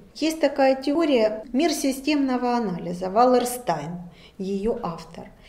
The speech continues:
Так вот, он говорит, что в связи с глобализацией весь мир делится на два полярных мира.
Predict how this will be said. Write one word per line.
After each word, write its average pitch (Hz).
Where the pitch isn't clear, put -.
Так 240
вот, 381
он 392
говорит, 320
что -
в 208
связи 277
с 381
глобализацией 220
весь 233
мир 214
делится 285
на 240
два 190
полярных 254
мира. -